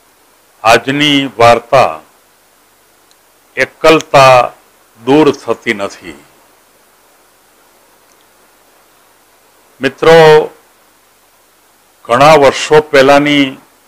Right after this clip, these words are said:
આ એક વાત કોઈ એક જગ્યાએ સાંભળેલી.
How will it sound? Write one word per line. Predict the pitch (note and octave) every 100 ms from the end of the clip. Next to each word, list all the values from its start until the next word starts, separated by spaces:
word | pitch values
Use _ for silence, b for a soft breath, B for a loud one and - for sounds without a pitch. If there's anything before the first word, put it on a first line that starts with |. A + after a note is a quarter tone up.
| _ _ _ -
આ | A#2
એક | B2+ C#3 -
વાત | A2+ A#2+ B2+ - _ _ -
કોઈ | A#2+
એક | A#2 B2 A#2
જગ્યાએ | - G#2 A2 A#2+ A2
સાંભળેલી. | G#2 G2 G#2 A#2 C3